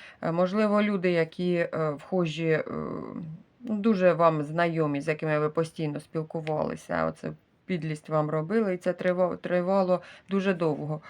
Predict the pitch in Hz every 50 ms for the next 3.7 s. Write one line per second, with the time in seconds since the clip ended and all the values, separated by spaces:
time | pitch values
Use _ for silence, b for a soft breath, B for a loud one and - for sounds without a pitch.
0 | B B B - 185 185 185 - 185 175 165 - 180 175 - - 202 214 233 254
1 | 262 214 180 170 160 160 160 - - 185 180 170 165 B B B B B B -
2 | 165 165 - 208 208 - 240 233 226 226 - - 180 - - 180 - 233 247 233
3 | 226 - - - 180 - - 170 170 175 180 180 180